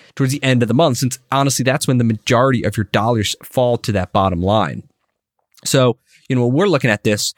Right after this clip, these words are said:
we're looking to drive sales at the end of the month, number one, because we, we, we wanna fit it in before all those expenses reset again. And we also wanna look at our pricing. And we could increase the, the co-, the sale price of a widget or a service by five or maybe seven, ten percent.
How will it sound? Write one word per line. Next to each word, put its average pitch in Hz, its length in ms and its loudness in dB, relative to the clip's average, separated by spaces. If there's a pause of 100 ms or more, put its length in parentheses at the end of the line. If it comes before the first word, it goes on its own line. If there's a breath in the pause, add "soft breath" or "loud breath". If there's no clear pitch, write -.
(140 soft breath)
we're 131 120 0
looking 123 240 0
to 107 100 -2
drive 101 560 0
sales 135 440 0
at - 60 -14
the 151 140 0
end 151 100 2
of 160 80 0
the 180 60 0
month, 110 400 0 (360 loud breath)
number 123 200 2
one, 104 280 2
because 101 300 -2
we, 101 200 -2
we, 104 160 -4 (180)
we 104 120 -2
wanna 113 220 2
fit 127 260 0
it 113 80 2
in 113 140 2
before 110 420 0
all 110 140 2
those 113 300 0
expenses 107 580 -2
reset 107 380 0
again. 90 340 -2 (560 loud breath)
And 135 100 0
we 160 60 2
also 196 200 0
wanna 151 120 0
look 151 160 -2
at 175 40 2
our 175 60 0
pricing. 175 440 -2 (220 loud breath)
And 107 420 -2
we 139 180 -2
could 156 240 0
increase 135 600 0
the, 104 420 0
the 101 160 -4
co-, - 320 -4
the 104 120 -4
sale 131 420 0
price 135 320 -2
of 107 180 -4
a 95 60 2
widget 120 400 2
or 95 260 0
a 107 40 -10
service 131 360 0
by 95 160 -4
five 120 440 -2
or 98 140 -2
maybe 101 240 -2
seven, 120 440 0
ten 120 220 -2
percent. 135 420 -2